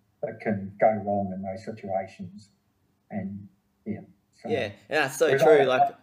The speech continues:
Speaker 2: I've, I've seen so many runners perform so well domestically, and then, um, it seems like it's just a different ball game when you're on the road and, um, traveling in a different country and dealing with flights and different time zones and,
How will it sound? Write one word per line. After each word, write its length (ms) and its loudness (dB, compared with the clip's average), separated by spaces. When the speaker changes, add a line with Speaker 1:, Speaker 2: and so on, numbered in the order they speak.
Speaker 2:
I've, 240 -2
I've 160 -2
seen 280 -6
so 220 -4
many 300 -6
runners 400 -6
perform 500 -10
so 240 -6
well 200 -4
domestically, 760 -6
and 140 -8
then, 240 -8
um, 480 -8
it 160 -6
seems 300 -4
like 180 -4
it's 160 -10
just 200 -12
a 40 -10
different 520 -8
ball 200 -2
game 300 -6
when 220 -8
you're 120 -6
on 140 -6
the 80 -4
road 380 0
and, 220 -8
um, 400 -6
traveling 540 -2
in 120 -4
a 60 -4
different 460 -6
country 720 -4
and 260 -8
dealing 380 -4
with 240 -2
flights 720 -4
and 240 -12
different 260 -8
time 340 -4
zones 480 -6
and, 280 -10